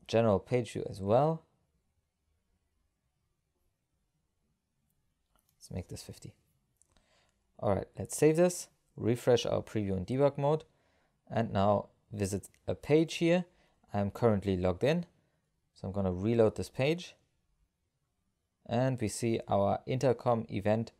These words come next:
product views has fired. So now we should see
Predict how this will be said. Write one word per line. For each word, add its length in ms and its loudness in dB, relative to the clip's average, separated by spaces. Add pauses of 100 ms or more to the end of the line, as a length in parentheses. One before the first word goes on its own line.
product 440 2
views 300 -4
has 120 -14
fired. 400 4 (840)
So 140 -8
now 200 6
we 140 0
should 240 -4
see 340 -2